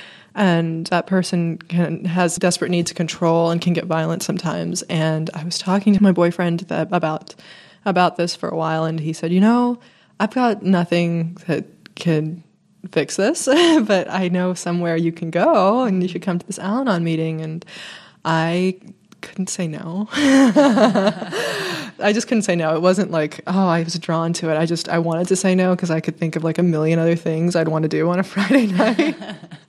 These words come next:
And then it came up to it. I remember it came up to that point where we were supposed to leave, and I was like, "Oh, you know what? I don't think I've walked my dog long enough, so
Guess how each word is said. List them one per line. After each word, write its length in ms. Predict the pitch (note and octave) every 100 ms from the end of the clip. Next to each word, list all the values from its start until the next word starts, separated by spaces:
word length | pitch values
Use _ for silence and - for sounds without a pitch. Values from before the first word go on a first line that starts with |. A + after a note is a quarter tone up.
| - - - - -
And 140 | G#3 A3
then 80 |
it 120 | A#3+ A3+
came 220 | A#3 G3
up 140 | F#3 -
to 140 | F3+
it. 40 |
I 100 | E3
remember 300 | F3 F3+ F3+
it 240 | F3+ F3 F3+
came 180 | F#3+ F#3
up 120 | F3
to 100 | -
that 180 | E3+ E3
point 280 | - E3+ E3+
where 80 |
we 80 | E3
were 80 | E3
supposed 300 | E3+ F#3 E3+
to 60 | F3+
leave, 220 | F3+ F#3
and 80 | F#3
I 60 |
was 100 | F3+
like, 140 | G3 F#3+
"Oh, 160 | A#3
you 160 | A3+ G#3+
know 140 | A#3
what? 260 | G#3+ G3+ G#3+
I 60 | F#3+
don't 160 | G#3+
think 160 | A3 A3
I've 140 | G#3
walked 400 | E3+ D#3+ - -
my 180 | - F3
dog 400 | D#3+ D#3 E3 D#3+
long 240 | D#3 D#3 D#3+
enough, 420 | D3+ C#3+ E3 -
so 560 | - - E3 D#3 D#3